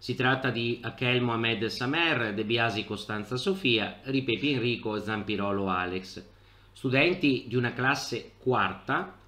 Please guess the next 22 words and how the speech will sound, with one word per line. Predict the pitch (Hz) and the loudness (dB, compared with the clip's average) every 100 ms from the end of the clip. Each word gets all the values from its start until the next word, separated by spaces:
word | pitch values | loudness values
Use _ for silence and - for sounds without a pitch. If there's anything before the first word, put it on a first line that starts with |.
| - - | -20 -8
Infatti | - 190 131 127 - 117 | -4 0 4 2 2 -4
si | - 139 | -2 -2
può | 131 170 139 - | 2 2 2 0
rispondere | 117 123 - - 190 139 101 98 92 - - | -2 -2 -2 4 4 4 0 -2 -4 -6 -6
al | 110 101 | -4 -4
quesito | - 131 113 143 107 - 131 214 214 - - - | 2 4 6 4 2 0 0 0 -4 -14 -20 -18
che | 92 | -10
qui, | - 127 123 | 0 2 0
appunto, | 104 123 120 110 | -2 -2 -2 0
vi | 98 | -2
propongo | 196 202 190 117 135 107 - - - - | 0 -2 0 0 0 -4 -8 -18 -20 -8
utilizzando | - - 160 151 151 127 | 2 4 6 6 6 6
strumenti | 123 180 143 131 131 127 | 2 2 6 6 6 2
di | 120 | 0
cui | 120 151 104 | 2 2 4
già | 143 135 135 | 2 2 0
si | - 131 | -4 -2
dispone | 131 131 120 117 113 113 - - - - | -2 0 2 2 4 2 -2 -12 -20 -4
in | 147 131 123 123 - | 2 4 2 0 -6
una | 135 120 113 | -4 -2 -2
classe | 107 95 - 95 | -2 -4 -6 -6
quarta. | 98 87 76 - | -4 -4 -6 -14